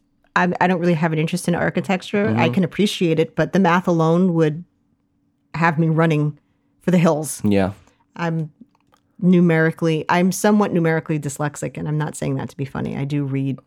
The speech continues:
Speaker 1: large numbers backwards. So architecture would be a nightmare for me.
Speaker 2: <laughs>
Speaker 1: But when we say artistic fields, we mean writing,
Speaker 2: Mm-hmm.
Speaker 1: filmmaking,
Speaker 2: Mm-hmm.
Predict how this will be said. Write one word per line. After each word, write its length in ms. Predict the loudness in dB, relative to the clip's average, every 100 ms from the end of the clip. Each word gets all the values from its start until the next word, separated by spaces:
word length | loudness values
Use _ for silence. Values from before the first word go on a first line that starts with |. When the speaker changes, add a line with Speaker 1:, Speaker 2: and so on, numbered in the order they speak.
| _ -6
Speaker 1:
large 280 | -4 -4
numbers 280 | -4 -4 -4
backwards. 580 | -4 -6 -2 -2 -2 -8 _ _ _ _
So 520 | -8 -2 -2 -2 -6 -6
architecture 540 | -4 -4 -4 -4 -2 0
would 160 | 2
be 160 | 2 4
a 40 |
nightmare 500 | 4 2 0 0 -2
for 200 | -2 -2
me. 340 | -2 0 0 0
Speaker 2:
<laughs> 40 | -4 -10 -20 -20 _ _ _ 0
Speaker 1:
But 260 | 2 2
when 180 | 2 4
we 80 | 4
say 200 | 4 2
artistic 440 | 2 0 -6 -6
fields, 420 | -4 0 2 0 -2
we 100 | -4
mean 500 | -2 -2 -2 -4 -8 _ _ _ _ -4
writing, 680 | -2 0 0 0 0 -4 -8 _
Speaker 2:
Mm-hmm. 260 | -6 -2 -2 0
Speaker 1:
filmmaking, 840 | 2 4 2 2 0 2 2 0
Speaker 2:
Mm-hmm. 300 | -2 -2 -4